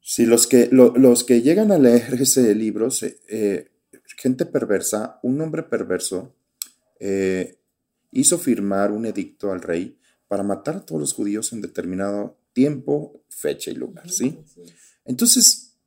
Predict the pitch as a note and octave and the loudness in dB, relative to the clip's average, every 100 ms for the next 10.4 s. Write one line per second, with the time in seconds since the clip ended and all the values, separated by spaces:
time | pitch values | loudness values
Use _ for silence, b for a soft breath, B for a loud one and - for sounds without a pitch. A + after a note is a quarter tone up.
0 | _ _ _ _ _ _ _ _ _ _ | _ _ _ _ _ _ _ _ _ _
1 | - B2+ B2 B2 F3 G3+ F#3+ E3 E3 E3 | -2 0 2 2 2 0 0 -2 -2 0
2 | D#3 - B2+ A#2+ A#2+ A#2 A2+ A2+ C#3 B2 | -2 -4 -2 -2 -2 -6 -6 -4 -2 -4
3 | F2+ A#2 _ b b b b B2+ C3 B2+ | -6 -16 _ b b b b 4 6 6
4 | E3 F#3+ G3 G3+ C#3+ C3 F3 D3 F#3 - | 4 0 0 -2 0 0 0 0 -2 -2
5 | F#3+ F3+ B2 A2+ - C3 A2 F#2+ - _ | -4 0 -2 -2 -2 -4 -4 -8 -14 _
6 | _ _ B2+ D#3 - G#2+ G2 E2 D#2 - | _ _ -8 -4 -4 -4 -8 -8 -12 -14
7 | _ G#2 F#2 D2+ _ _ _ _ _ _ | _ -6 -6 -8 _ _ _ _ _ _
8 | _ - - A#2+ D#3 F3 E3+ F3 F#3 - | _ -10 0 2 2 2 0 -4 -8 -6
9 | A#2+ D3+ D3+ E3 C#3+ - C#3+ D3 D3 C#3 | -2 -2 -4 -6 -6 -6 -4 -4 -4 -4
10 | E3 F#3+ C#3 | -6 -8 -12